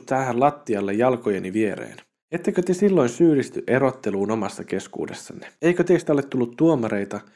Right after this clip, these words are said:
jotka tuomitsevat väärin perustein?" Tällaiseen erotteluun ja tuomitsemiseen, puhuhan Jaakob tässä tuomitsemisesta, me ollaan todellakin hirmu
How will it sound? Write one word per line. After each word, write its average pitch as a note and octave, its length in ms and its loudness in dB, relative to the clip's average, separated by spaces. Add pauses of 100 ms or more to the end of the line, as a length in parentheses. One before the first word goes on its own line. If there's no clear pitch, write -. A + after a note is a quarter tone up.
(380)
jotka C#3+ 200 -6
tuomitsevat A#2+ 680 0
väärin G#2+ 360 2
perustein?" - 580 -6 (420)
Tällaiseen F3 540 2
erotteluun A#2 720 2
ja A2 200 -2 (420)
tuomitsemiseen, G2+ 920 -2 (600)
puhuhan C3 440 2
Jaakob A#2 260 0
tässä - 280 -10
tuomitsemisesta, - 920 -2 (600)
me A#2+ 80 0
ollaan G#2+ 440 0 (100)
todellakin A2 540 0 (240)
hirmu A2+ 420 -2